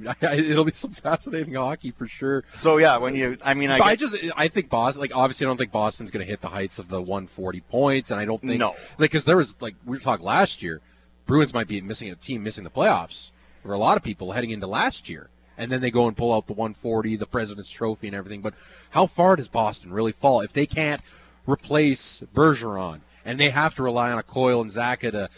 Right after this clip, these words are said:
Speaker 1: to deal. I know Pastrnak, he's, he's, he's
Speaker 2: Yeah.
Speaker 1: a baller. He's gonna do what he's gonna do. He's gonna get his. But you need guys. You need <laughs> that down the middle.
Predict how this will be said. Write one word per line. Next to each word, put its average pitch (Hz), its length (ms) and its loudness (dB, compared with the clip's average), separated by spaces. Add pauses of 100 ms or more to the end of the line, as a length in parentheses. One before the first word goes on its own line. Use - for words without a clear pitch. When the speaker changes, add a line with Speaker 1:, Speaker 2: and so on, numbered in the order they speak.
(200)
Speaker 1:
to 143 120 -4
deal. 139 340 2
I 147 100 2
know 156 100 6
Pastrnak, 135 640 0
he's, 110 260 -10
he's, 104 260 -10
he's 98 80 -6
Speaker 2:
Yeah. 117 180 4
Speaker 1:
a - 20 -4
baller. 104 320 2
He's 107 140 -6
gonna 117 160 -2
do 107 100 -4
what 107 140 -4
he's 107 160 -8
gonna 101 180 -8
do. 107 260 -2
He's 98 140 -6
gonna 107 140 -6
get 107 340 -8
his. 127 160 -2
But 107 240 -6 (380)
you 139 160 -2
need - 160 2
guys. 143 320 6
You 117 80 -8
need 147 140 -4
<laughs> - 260 -10
that - 80 -6
down 151 160 2
the 117 80 -2
middle. 131 340 4